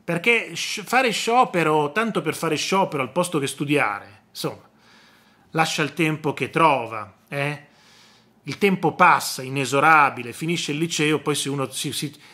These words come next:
si trova che non riesce a coniugare neanche un verbo e dice: "Cosa sta-, cosa stavi facendo tu?" "Eh, stavo occupando il liceo." "Ah, e per cosa?"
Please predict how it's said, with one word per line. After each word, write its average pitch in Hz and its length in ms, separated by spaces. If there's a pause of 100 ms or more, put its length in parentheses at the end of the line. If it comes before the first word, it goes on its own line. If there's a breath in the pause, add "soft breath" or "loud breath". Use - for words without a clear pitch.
(140 loud breath)
si - 160
trova 156 320
che 139 100
non 131 80
riesce 139 320
a 139 60
coniugare 139 480
neanche 135 320
un 175 80
verbo 135 420
e 120 60
dice: 123 180
"Cosa 175 160
sta-, 196 140
cosa 208 140
stavi 226 200
facendo 175 340
tu?" 208 120
"Eh, 180 80
stavo 139 260
occupando 156 560
il 156 80
liceo." 151 680 (480 soft breath)
"Ah, 151 400
e 147 40
per 202 140
cosa?" 113 540